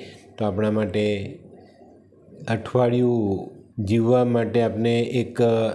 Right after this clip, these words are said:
સારો સહારો મળી જાય. તો મિત્રો, જ્યોતિષ, જ્યોતિષ એક વિજ્ઞાન છે, એને આપણે સમજીએ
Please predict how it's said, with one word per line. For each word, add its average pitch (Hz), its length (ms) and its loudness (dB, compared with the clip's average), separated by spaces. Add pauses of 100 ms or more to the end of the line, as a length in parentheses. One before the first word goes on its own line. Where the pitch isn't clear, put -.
(160)
સારો 131 480 0
સહારો 113 540 0
મળી 120 300 0
જાય. 123 240 -8 (360)
તો 117 100 0
મિત્રો, 117 360 0 (720)
જ્યોતિષ, 120 600 2
જ્યોતિષ 120 480 0
એક 127 180 0
વિજ્ઞાન 110 600 0
છે, 110 220 -8 (1200)
એને 131 200 2
આપણે 131 260 2
સમજીએ 107 720 -2